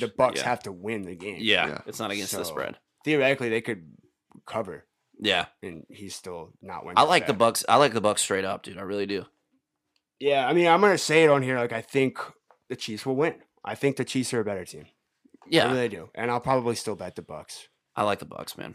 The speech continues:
Speaker 2: I really do. With, with those odds, I think the Bucks are the correct bet, if nothing else. I
Speaker 1: I'm
Speaker 2: don't,
Speaker 1: gonna bet
Speaker 2: I'm
Speaker 1: the
Speaker 2: not saying
Speaker 1: Bucks.
Speaker 2: that I think they'll win, but I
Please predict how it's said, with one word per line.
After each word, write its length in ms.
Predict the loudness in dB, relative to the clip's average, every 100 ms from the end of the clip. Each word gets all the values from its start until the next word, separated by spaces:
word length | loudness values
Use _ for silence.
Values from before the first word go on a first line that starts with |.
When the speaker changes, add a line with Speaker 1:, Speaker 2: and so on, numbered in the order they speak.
| -10
Speaker 2:
I 60 | -4
really 240 | 0 0
do. 220 | -2 -4 -6 _ -20 -20 _ _
With, 260 | -2 -2 -2
with 180 | 0 4
those 200 | 2 4
odds, 440 | 6 6 4 0
I 100 | -2
think 240 | -2 -4 -4
the 60 |
Bucks 340 | -2 -2 -2 -4
are 120 | -2
the 80 | -4
correct 520 | -4 -2 -2 -4 -8
bet, 260 | -8 -8 -12 _ -8
if 180 | -8 -6
nothing 260 | -8 -8 -8
else. 260 | -8 -8 0
I 40 |
Speaker 1:
I'm 60 | 2
Speaker 2:
don't, 80 | 4
Speaker 1:
gonna 140 | 4
bet 120 | 4
Speaker 2:
I'm 40 | 6
Speaker 1:
the 60 | 6
Speaker 2:
not 80 |
saying 240 | 6 2 2
Speaker 1:
Bucks. 120 | 0
Speaker 2:
that 100 | 0
I 40 |
think 200 | -2 -6
they'll 140 | -6 -4
win, 220 | -4 -4 -6
but 200 | -8 -6 -4
I 160 | -4